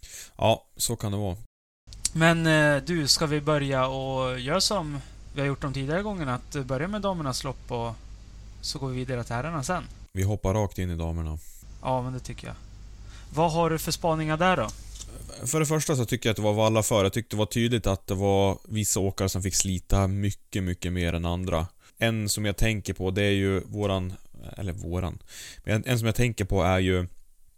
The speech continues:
Speaker 1: Nadine Fendrich som såg helt, alltså hon, vi kommer ju komma till Kalle sen, men hon såg helt dyngslut ut. Svårt att säga vad det berodde på, men, men, eh, Oberstdorf, det ligger väl inte på höjd, eller gör det det?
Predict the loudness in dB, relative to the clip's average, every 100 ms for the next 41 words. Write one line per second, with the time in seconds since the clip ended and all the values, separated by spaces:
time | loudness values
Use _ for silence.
0 | -20 -20 -20 -6 -4 0 2 2 4 4
1 | 4 2 2 0 -2 -2 -2 -2 0 4
2 | 2 0 -6 -4 -2 -2 -4 -8 -14 -20
3 | -20 -18 -8 -6 -4 -2 -2 -2 0 2
4 | 2 0 -2 -2 -2 -4 -8 -16 -20 -20
5 | -20 -20 -20 -18 -6 -2 0 0 0 0
6 | 0 0 0 -4 -12 -14 -10 -10 0 0
7 | 0 -2 -2 -2 -4 -6 -8 -8 -12 -20
8 | -20 -20 -20 -6 -2 0 0 2 2 4
9 | 6 4 4 4 2 0 0 -2 -2 -2
10 | 0 0 2 2 4 2 -4 -4 0 2
11 | 0 -2 -4 -2 -2 -2 -2 -2 -4 -4
12 | -4 -8 _ -8 -4 -2 -2 -2 -4 -4
13 | -6 -6